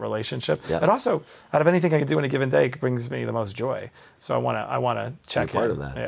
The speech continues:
Speaker 2: Yeah.
Speaker 1: And have
Speaker 2: I'm
Speaker 1: you
Speaker 2: with
Speaker 1: gotten
Speaker 2: you.
Speaker 1: him to start meditating yet?
Speaker 2: You know, I'm working, he's manifesting.
Speaker 1: Really?
Speaker 2: <laughs> So, yeah.
Speaker 1: All right, I like that.
Speaker 2: He's
Speaker 1: So
Speaker 2: manifesting. I'm a big, you know, manifester, and he, uh,
Speaker 1: How do you
Speaker 2: he
Speaker 1: articulate manifesting to a eight-year-old?
Speaker 2: Attracting what you want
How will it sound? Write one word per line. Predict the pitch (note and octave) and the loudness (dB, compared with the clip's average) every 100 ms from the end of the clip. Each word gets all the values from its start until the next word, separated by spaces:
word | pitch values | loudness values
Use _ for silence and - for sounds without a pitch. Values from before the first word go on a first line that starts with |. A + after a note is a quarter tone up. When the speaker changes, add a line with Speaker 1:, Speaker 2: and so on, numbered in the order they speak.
| F2 | 0
Speaker 2:
Yeah. | C3 | 2
Speaker 1:
And | D3 | 4
have | D#3 | 6
Speaker 2:
I'm | |
Speaker 1:
you | |
Speaker 2:
with | D3 | 6
Speaker 1:
gotten | D3+ D3+ | 6 4
Speaker 2:
you. | D3 C#3+ | 4 2
Speaker 1:
him | C3+ | 2
to | D3+ | 2
start | D3 B2+ | 2 4
meditating | B2+ C3 D3 D3 D#3 | 2 2 0 0 -2
yet? | F#3 - _ - | -4 -6 _ -4
Speaker 2:
You | G2 G2 | 2 6
know, | F#2+ F#2 | 6 6
I'm | F#2 | 4
working, | F#2+ G2 F#2+ | 2 2 0
he's | F2 | 4
manifesting. | F#2 G2 F2+ - C#2 - - D3+ - | 4 4 0 -4 -10 -12 -14 -14 -4
Speaker 1:
Really? | C3+ E3 G3 D#3 | 4 6 6 6
Speaker 2:
<laughs> | |
So, | D3 C#3 | 4 6
yeah. | C#3+ D#3+ | 6 6
Speaker 1:
All | |
right, | B3+ A3+ | 8 8
I | A#3+ | 8
like | C4+ - | 6 6
that. | B2 | 4
Speaker 2:
He's | A2 | 6
Speaker 1:
So | A2+ | 6
Speaker 2:
manifesting. | A#2 G2+ F2+ F#2 E2 | 4 2 4 4 4
I'm | G#2 A#2 | 4 4
a | G2 G#2+ | 4 6
big, | G#2 F#2 - - - - | 4 2 -6 -18 -16 0
you | F#2 | 4
know, | F2+ | 6
manifester, | F2+ G2 F#2+ G#2 G2+ - F#2 F#2 F2+ | 6 4 2 2 0 4 4 6 4
and | F2 | 2
he, | F#2+ F#2+ F#2+ | 2 2 4
uh, | E2+ E2+ F#2 - | 2 0 -2 -2
Speaker 1:
How | D3 | 2
do | D3+ | 4
you | |
Speaker 2:
he | C#3 | 4
Speaker 1:
articulate | C3 C#3+ C3 B2 | 4 2 4 4
manifesting | A#2 B2 A#2+ A#2 - A#2+ A2 | 4 2 2 0 0 -4 -4
to | B2 A2 | -2 0
a | A#2 | 0
eight-year-old? | C3 B2+ A#2 A#2+ B2 - - | -4 -4 -4 -4 -8 -16 -10
Speaker 2:
Attracting | F2+ F#2 D#2 - D2 | -4 0 0 0 -4
what | C#2 | -2
you | C2+ | -6
want | C2 B1+ | -6 -8